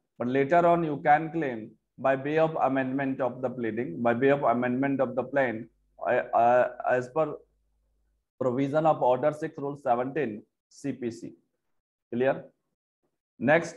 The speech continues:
the dismissal of suit to prevent the breach of obligation existing in favor of plaintiff shall bar his right to sue for damages for breach।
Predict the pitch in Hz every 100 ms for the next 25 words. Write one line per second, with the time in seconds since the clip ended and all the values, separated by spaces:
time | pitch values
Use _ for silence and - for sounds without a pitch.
0 | - 120 127 147 151 170 170 208 190 190
1 | 170 175 180 170 156 139 160 180 165 156
2 | 147 147 160 151 127 127 139 143 139 151
3 | 135 123 127 - 175 170 143 139 - 127
4 | 127 147 98 - _ _ - 147 139 127
5 | 135 160 175 156 139 135 143 165 160 156
6 | 151 143 127 127 131 143 135 135 113 107
7 | 85